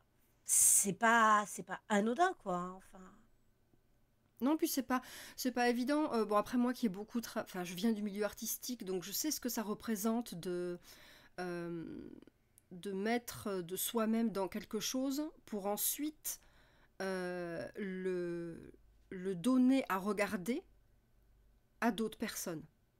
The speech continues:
Speaker 2: J'ai, j'ai l'expérience de ça, donc, euh, c'est peut-être plus facile pour les gens qui sont comme moi. Mais c'est vrai que c'est quand même pas anodin aussi de, de faire cette démarche, de faire quelque chose qu'on, qui, qui est assez intime, et ensuite de le,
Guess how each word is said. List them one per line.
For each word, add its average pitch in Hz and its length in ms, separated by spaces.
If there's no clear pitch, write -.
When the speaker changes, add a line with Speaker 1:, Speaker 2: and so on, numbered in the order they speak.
Speaker 2:
J'ai, 202 180
j'ai 220 140
l'expérience 285 440
de 226 80
ça, 220 340
donc, 175 320
euh, 175 520
c'est 208 240
peut-être 220 300
plus - 160
facile - 440
pour 208 160
les 202 100
gens 233 160
qui - 100
sont 214 120
comme 202 200
moi. 185 280
Mais 185 120
c'est 196 140
vrai 269 120
que - 80
c'est - 160
quand 214 140
même 202 160
pas 214 160
anodin 196 480
aussi 277 320
de, 185 100
de 180 140
faire 320 200
cette 240 160
démarche, 240 460
de 185 100
faire 262 180
quelque 247 180
chose 262 200
qu'on, 208 300
qui, - 220
qui 220 340
est 233 40
assez 214 360
intime, 302 480
et 214 120
ensuite - 480
de 190 200
le, 190 500